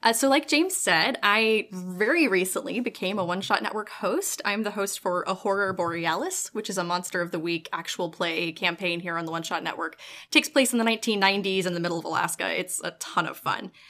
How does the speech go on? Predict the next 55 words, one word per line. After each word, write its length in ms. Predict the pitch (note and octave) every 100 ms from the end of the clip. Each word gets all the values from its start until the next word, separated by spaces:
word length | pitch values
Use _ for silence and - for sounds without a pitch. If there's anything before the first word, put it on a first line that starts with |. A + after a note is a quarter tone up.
| - _ _
Uh, 160 | G3 F3+
the 100 | B3+
other 100 | D#4+
thing 200 | D#4+ C#4+
is 80 |
that 140 | A3+ G#3+
I 100 | G#3
run 240 | F#3+ G3+
a 80 | F#3+
podcast 460 | F#3+ F#3+ F#3+ F#3 -
called 180 | F#3+ F3+
The 80 |
Cryptid 480 | - - A3+ - D#4
Keeper, 460 | - E4+ G4+ G4+ G4+ -
which 160 | G#3+
is, 80 | G3
like, 160 | F3+ F3
a 180 | E3+ E3
mythology 720 | F#3 - C#4 C#4+ A3+ B3+ A3+
and 100 | G3+
cryptids 400 | B3 - A#3+ G3
and 140 | F3+
folklore 400 | G#3 G#3+ A3 A3
podcast 560 | G#3+ G#3 G3+ A3 G#3 -
with 100 | F#3
my 120 | F3
friend 240 | F3 E3+
Addison 400 | E3 F3 - D#3+
Peacock. 480 | - F#3 F3 E3+ - - - -
We 80 | A#3
have 80 | F#3+
a 20 |
great 200 | G3 F#3
time 260 | G3 E3+ E3+
there, 260 | F3 E3+
and 80 | F3
it's 120 | F#3
sort 180 | - G3
of 60 | F3+
what 140 | F3+
Horror 240 | - F3 E3+
Borealis 500 | F3 E3+ D#3 E3+ -
spun 320 | - F3 -
out 220 | F3 F3+
of. 260 | E3 E3 - _ - -
And 140 | G3+ G3+
then 240 | G3 F#3+
the 100 | G3
last 380 | G#3+ F4 G#4 -
thing 360 | D4 C#4 C4+
is 320 | A3+ A3 G3+ F3
that, 320 | F3+ E3+ - -
um, 160 | E3
I 60 | F#3+
recently 760 | G#3 A#3+ A3 G3+ F#3 F3 -